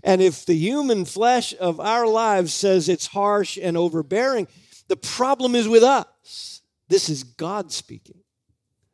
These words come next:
This is his word. And it is profitable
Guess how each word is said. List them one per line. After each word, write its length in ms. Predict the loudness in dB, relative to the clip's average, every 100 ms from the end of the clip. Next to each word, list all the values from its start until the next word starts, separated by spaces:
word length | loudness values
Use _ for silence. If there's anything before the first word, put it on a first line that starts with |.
| _ _ _ _ _ _ _
This 160 | -14 -10
is 60 |
his 180 | -8 -8
word. 560 | -10 -10 -8 -10 -14 -18 _ _ _ _ _ _ _ _ _ _ _ -10
And 120 | -8
it 120 | -4
is 260 | -4 -4 -10 _ _ _
profitable 680 | -14 -12 -12 -14 -20 -20